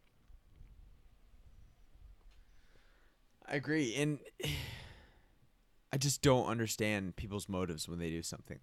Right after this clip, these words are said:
like this. It, looking at this performance and designing it, and if you can just even put yourself in the shoes of somebody who is a Trump supporter,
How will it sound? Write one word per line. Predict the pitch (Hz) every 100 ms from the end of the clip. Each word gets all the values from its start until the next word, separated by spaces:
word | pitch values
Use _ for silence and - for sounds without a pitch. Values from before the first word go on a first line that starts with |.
| -
like | -
this. | - - - - - - - - -
It, | - - - - - - - - - - - - - - - - - - - - -
looking | 120 147 - 127 110
at | 98
this | 98
performance | - 104 - 92 90 95 - -
and | 85 92 85 78 -
designing | 117 101 107 98 104 107
it, | 104 - _ _ _ _ _ _
and | 107 113 -
if | 117 123
you | 180
can | 175
just | 135 123
even | - 127 123 110
put | - 131 -
yourself | 117 - 110 -
in | 87
the | 98
shoes | - - 151 139 92 87 - - - - - -
of | -
somebody | - 143 123 104
who | 110 120 117
is | 131
a | 107
Trump | - 92 71
supporter, | - - 76 69 64